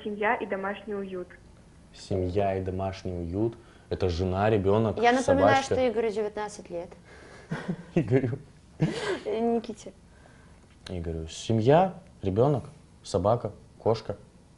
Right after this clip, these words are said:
Speaker 3: А дом большой?
Speaker 2: Детский садик. Зачем большой дом?
Speaker 3: Н-, нету такого?
Speaker 2: Квартиру где-нибудь в центре Москвы,
Speaker 3: А
Speaker 2: этого
Speaker 3: есть ли у
Speaker 2: хватит.
Speaker 3: тебя вот очень частый вопрос, который задают, э, для всех практически гостей, а, ж-, идеальная семья, вот, э,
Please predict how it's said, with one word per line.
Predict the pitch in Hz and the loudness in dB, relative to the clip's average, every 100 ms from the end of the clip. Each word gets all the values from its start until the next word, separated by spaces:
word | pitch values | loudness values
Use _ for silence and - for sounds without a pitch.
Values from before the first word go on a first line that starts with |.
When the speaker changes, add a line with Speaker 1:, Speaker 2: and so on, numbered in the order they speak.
| - - | -20 -6
Speaker 3:
А | 220 | -2
дом | 196 202 214 | 0 0 -4
большой? | 208 95 | -8 -8
Speaker 2:
Детский | 92 95 - | -8 -8 -8
садик. | 95 95 - - - | -6 -6 -10 -6 -2
Зачем | 190 285 208 | -2 2 4
большой | 113 - 82 | 4 2 -4
дом? | 82 85 - - - - - - - - - - - | -4 -8 -14 -20 -20 -20 -20 -20 -20 -20 -20 -20 -12
Speaker 3:
Н-, | 101 - - 57 60 220 220 - 226 | -10 -10 -12 -10 -6 -4 -2 -2 -2
нету | 277 294 | -2 -2
такого? | 240 226 262 | -4 2 4
Speaker 2:
Квартиру | 262 254 226 | 4 6 6
где-нибудь | 175 180 143 123 | 6 6 4 0
в | - | -4
центре | - 123 120 | -4 -2 0
Москвы, | 120 117 - - 104 214 | -2 -4 -10 -6 -2 0
Speaker 3:
А | |
Speaker 2:
этого | 226 | 2
Speaker 3:
есть | - - | 2 2
ли | |
у | 190 | 0
Speaker 2:
хватит. | 254 | 0
Speaker 3:
тебя | 254 233 | -2 -2
вот | 220 | -4
очень | 226 - | -8 -8
частый | 226 233 - 214 | -6 -8 -6 -8
вопрос, | 208 294 | -6 -6
который | - 233 202 | -8 -10 -10
задают, | 190 190 202 196 190 | -10 -6 -4 -4 -6
э, | 180 175 175 | -10 -10 -8
для | 190 190 185 | -4 -4 -6
всех | - 196 | -8 -10
практически | - 175 175 - - | -12 -16 -16 -18 -14
гостей, | 185 180 - 320 - - - - | -10 -6 -2 -4 -4 -16 -18 -6
а, | 196 202 | -4 -2
ж-, | 196 - - | -2 -4 -2
идеальная | 208 233 208 202 | 0 0 0 -6
семья, | - 190 156 - - | -10 -10 -10 -14 -20
вот, | 170 170 - | -16 -14 -10
э, | 175 | -10